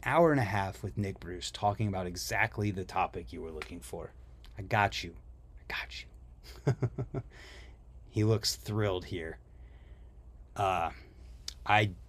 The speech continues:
definitely would like to get Brock on, and I think he'd be down.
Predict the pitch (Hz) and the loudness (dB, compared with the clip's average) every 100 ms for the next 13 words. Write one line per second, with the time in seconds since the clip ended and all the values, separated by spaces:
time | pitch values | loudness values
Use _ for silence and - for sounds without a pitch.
0 | - - 110 - 117 113 117 110 104 95 | -4 2 2 4 2 2 4 4 4 2
1 | 95 - 101 104 92 110 101 98 104 110 | -2 -2 -2 -2 0 2 4 4 2 2
2 | 107 104 110 113 107 107 85 87 82 85 | 2 0 -2 -4 -2 -2 -4 -6 -8 -6
3 | 95 | -4